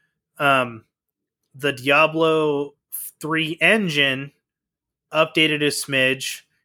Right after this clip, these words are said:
and, like, then ran it through, like, the gothic style that Diablo two had,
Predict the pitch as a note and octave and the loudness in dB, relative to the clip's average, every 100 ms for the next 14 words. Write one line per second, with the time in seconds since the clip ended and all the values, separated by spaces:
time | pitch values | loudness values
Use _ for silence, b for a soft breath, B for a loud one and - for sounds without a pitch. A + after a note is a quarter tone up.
0 | _ - C#3+ C3+ C3 B2+ - C3 C#3+ C3+ | _ -2 -2 2 0 0 -8 0 0 0
1 | C3 D3 D3 C#3 - D3 C#3+ C3+ C3 B2+ | 2 2 4 0 -4 -4 -2 -2 0 0
2 | A#2+ B2+ B2+ A2+ C3 C3 C3 - - C3+ | -2 -6 -6 2 2 2 -2 -4 -4 0
3 | B2 A#2+ A2+ A2+ _ _ _ _ _ B2 | 2 2 0 -6 _ _ _ _ _ -2
4 | B2 A#2+ B2 C3+ C3 A#2+ A#2 A#2 - B2+ | 2 2 0 -4 2 2 2 -4 -2 0
5 | A#2+ A#2+ A2+ A2+ | 2 2 0 -4